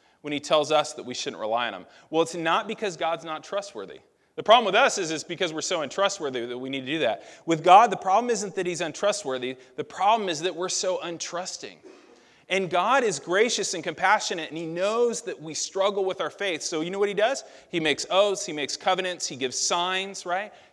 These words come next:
to remind us that he's faithful. Um, and as we see him come through on past promises, we're encouraged that we can trust him in the future.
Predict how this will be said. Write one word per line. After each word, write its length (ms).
to 140
remind 600
us 280
that 120
he's 180
faithful. 600
Um, 300
and 300
as 200
we 140
see 260
him 160
come 220
through 300
on 140
past 440
promises, 500
we're 160
encouraged 440
that 80
we 80
can 120
trust 320
him 80
in 60
the 60
future. 460